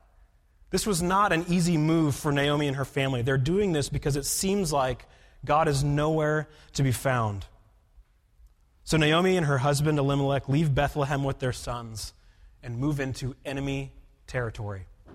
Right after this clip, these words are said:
The author, I think, here is trying to get across some irony.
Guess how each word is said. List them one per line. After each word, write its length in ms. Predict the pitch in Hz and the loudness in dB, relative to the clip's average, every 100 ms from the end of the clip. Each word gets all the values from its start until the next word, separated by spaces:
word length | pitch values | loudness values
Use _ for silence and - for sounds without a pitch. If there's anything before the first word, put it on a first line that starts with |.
| - - _ _ - - _ - - - - _ - | -20 -20 _ _ -20 -20 _ -20 -20 -20 -20 _ -6
The 160 | 143 156 | 2 6
author, 360 | 190 226 190 156 | 6 6 4 4
I 100 | 147 | 2
think, 260 | 160 160 - | 2 0 0
here 260 | 170 170 | 0 2
is 120 | 147 | 2
trying 280 | - 175 185 | 2 2 2
to 60 | 160 | 2
get 140 | 156 | 2
across 580 | 151 - 151 147 - - - - | 0 2 2 2 -2 -8 -12 -16
some 220 | - 139 127 | -4 -4 0
irony. 480 | 143 139 131 113 | 0 2 2 -2